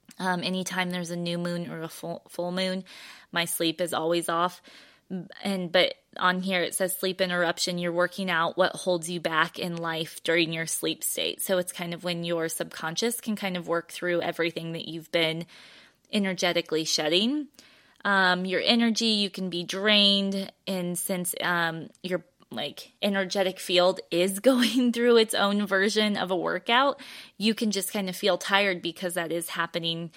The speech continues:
um, in the background. Um, if you have headaches, pressure in your head, um, sinus issues, all of those kind of things, that's your sixth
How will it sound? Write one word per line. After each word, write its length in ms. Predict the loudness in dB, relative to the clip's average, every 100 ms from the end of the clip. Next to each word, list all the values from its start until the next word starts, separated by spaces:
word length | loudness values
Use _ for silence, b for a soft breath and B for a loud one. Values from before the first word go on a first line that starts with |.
| B B B -4
um, 320 | -2 -2 -4
in 160 | -6 -8
the 60 |
background. 680 | -6 -6 -4 -4 -4 -6 -10 B B B B -16
Um, 580 | -12 -10 -8 -10 -10 -14 _ _ _ -2
if 200 | -2 0
you 120 | -2 -2
have 480 | 2 6 8 6
headaches, 1040 | 2 -8 -4 2 6 8 8 4 -6 -12 -12 _ _ -2
pressure 520 | 4 4 4 4 4
in 160 | 4
your 120 | 0 0
head, 580 | 2 4 6 4 0 -4
um, 380 | -4 -2 -2 -6 B B B
sinus 500 | 0 6 6 6 2
issues, 500 | 0 0 0 0 0 2
all 180 | 4 4
of 140 | 2
those 260 | 2 2 0
kind 240 | -2 0
of 100 | 0
things, 380 | 0 0 0 -2 0
that's 360 | 4 4 2
your 140 | 0 0
sixth 520 | -2 -2 -2 -4